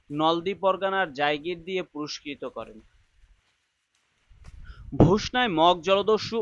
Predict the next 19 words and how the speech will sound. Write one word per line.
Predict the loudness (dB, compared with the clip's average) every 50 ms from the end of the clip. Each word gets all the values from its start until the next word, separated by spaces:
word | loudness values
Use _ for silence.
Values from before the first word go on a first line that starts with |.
| 0
ও | 2 0 0 2
পাঠান | 0 -2 -2 -2 -2 -2 -4 -4 -4
বিদ্রোহীদের | -8 -10 -10 -8 -6 -6 -4 -2 -2 -2 -2 -2 -2
পরাজিত | 0 0 2 0 0 -2 -6 -8 -6
করার | -2 0 0 0 0 0
জন্য | -2 -4 -4 -4 -6 -8 _ _ -20 -20 -16 -8 -4
তার | -2 -2 -2 -2
নিষ্ঠা | -2 -4 -4 -6 -8 -8 -4 -4 -2
ও | -2 -2 -4
বীরত্বের | -4 -4 -2 -2 -2 -2 -4 -6 -8 -8 -6
জন্য | -4 -4 -4 -4 -8 -10 _ _ _ _
তাকে | -10 -8 -4 -2 0
রাজা | 0 0 0 2 0 0
উপাধি | 0 -2 -2 -4 -4 -4 -4
দেওয়া | -2 -2 0 0 -2 -4
হয়। | -6 -12 -14 -14 -18 _ _ _ _ _ _ _ _ -12
ভৌমিক | -8 -4 -2 0 0 0 -2 -4 -2 0
রাজারা | 2 2 2 4 2 2 2
যখন | 2 2 2 2 0